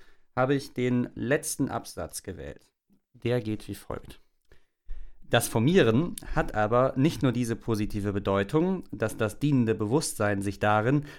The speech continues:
als reines Für-sich-Sein zum Seienden wird, sondern auch die negative gegen sein erstes Moment, die Furcht. Denn in dem Bilden des Dinges wird ihm die eigene Negativität, sein Für-sich-Sein,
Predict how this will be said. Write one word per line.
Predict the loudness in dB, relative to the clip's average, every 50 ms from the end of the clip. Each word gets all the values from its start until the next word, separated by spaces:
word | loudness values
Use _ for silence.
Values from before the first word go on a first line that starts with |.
| -8 -4
als | -2 -2 0 2
reines | 2 4 4 4 2 2 0 0
Für-sich-Sein | 0 2 2 2 2 0 0 0 2 2 4 2 2 2
zum | 0 0 2
Seienden | 4 4 4 4 4 2 2 0 -2 -2 -4
wird, | -6 -6 -8 -10 -14 -20 _ _ _ _ -6
sondern | -2 0 2 2 2 2 2 2 2 2
auch | 0 -4 -4
die | -2 -2 0
negative | 2 2 2 2 0 -2 -2 -4 -4 -2 0 0 0 0 -2 -8 -16 -18 -20 -10 -4
gegen | 0 2 2 2
sein | 4 2 2 2
erstes | 2 0 0 0 -2 -4 -2 0
Moment, | 2 2 2 2 0 -2 -6 -10 -16 -18 _ _ _ _ _ -14
die | -10
Furcht. | -6 -4 -4 -4 -4 -8 -16 -18 -20 _ _ _ _ _ _ _ _ _ _ _ _ _ _ _ _ 0 2
Denn | 4 4 4 2 0
in | 0 0 2
dem | 2 2 0 0
Bilden | 2 2 2 0 0 -2 -2 -2
des | -4 -4 -2 0
Dinges | 4 4 6 6 4 2 0 -4 -6 -10 -20 _ _ _ _ _ _ _ _ _ _ _
wird | -6 -2 0 2 2 2 0 -2
ihm | -2 0 2 2 2 0 -2
die | -4 -4 -2
eigene | -2 -2 0 0 2 2
Negativität, | 2 2 2 2 0 -2 -2 -4 -4 -4 -4 -2 -2 -2 0 0 -2 -4 -10 -18 -20 _ _ -2
sein | 2 2 2 2 2
Für-sich-Sein, | 0 -2 0 0 0 -2 -2 -4 -2 0 2 2 2 2 2 0